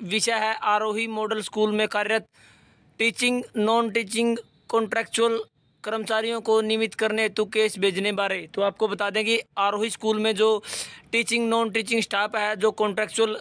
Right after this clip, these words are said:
लगा हुआ है, उनका डाटा मांगा गया है, उनका केस भेजने के लिए निर्देश जारी हुए हैं जिला के शिक्षा अधिकारी को, उसके अलावा खंड शिक्षा अधिकारी और आरोही स्कूल के प्राचार्य को। आरोही मॉडल स्कूलों में अनुबंध आधार पर कार्यरत कर्मचारी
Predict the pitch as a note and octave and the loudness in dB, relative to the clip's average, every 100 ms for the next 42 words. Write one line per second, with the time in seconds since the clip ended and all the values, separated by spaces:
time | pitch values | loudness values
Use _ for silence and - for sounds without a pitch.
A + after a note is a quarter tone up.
0 | - G3+ G#3+ A3 G#3 G#3 G#3+ G#3+ A3 G#3 | -4 -2 0 0 0 0 -2 -4 -6 -4
1 | A#3 A3 G#3+ G3+ _ _ F3 G3+ G3 G#3 | -2 0 0 -2 _ _ -2 -2 0 0
2 | F#3+ G3 G#3 G#3+ G#3 G#3 G#3 G#3 - G3+ | 0 0 0 0 0 0 0 -4 -10 -4
3 | G#3+ G3 G#3+ G#3 F#3 F#3 G3 G#3 G#3 G3+ | -2 0 0 0 -2 -2 -2 0 0 2
4 | G3+ G3 - - - G#3 F#3+ G#3+ F3+ G3 | 2 0 -2 -10 -4 -2 2 0 2 -2
5 | G#3 G3 G3 G#3+ A3 - - - F#3+ A3 | -2 -4 -2 -2 -4 -10 -14 -4 0 0
6 | G#3+ G#3+ G#3+ G#3 - - G#3 - G#3 G3+ | -2 -2 -4 -4 -10 -12 -8 -2 0 0
7 | G3+ G3+ G#3 G#3 A3 A3 G#3+ - F#3+ G#3+ | 0 0 -2 2 2 2 -2 -8 -4 0
8 | G#3+ G3+ G#3 - G#3 F#3+ G3 - G3+ F#3 | 2 2 0 -2 -4 -2 -2 -2 -2 -2
9 | G3+ G3+ G#3+ G#3+ G#3+ G#3 - - - G#3 | -2 -4 0 2 2 0 -6 -16 -6 -2
10 | G#3+ A3 A3+ - A3 G#3+ A3 A3+ A3 G#3 | 0 0 -2 -2 -2 0 0 0 0 -2
11 | G3 G3 E3 D#3 - - - - _ _ | -4 -4 -6 -8 -12 -20 -20 -20 _ _
12 | _ _ _ _ _ _ G#3 A3 A#3 A#3+ | _ _ _ _ _ _ 0 2 2 0
13 | A#3+ A#3 A#3 F#3+ A3+ A#3 A#3 A#3+ A#3 A3 | -2 -2 -4 -4 0 0 0 0 -2 0
14 | A3+ A3+ - G#3+ G3+ G#3+ A3 A#3 A3 G#3+ | 0 -2 -2 -2 0 -2 0 -2 0 -2
15 | A3 A3+ - A3 A3 G#3+ G#3+ G#3+ E3 | -2 -4 -2 -2 0 0 0 0 -4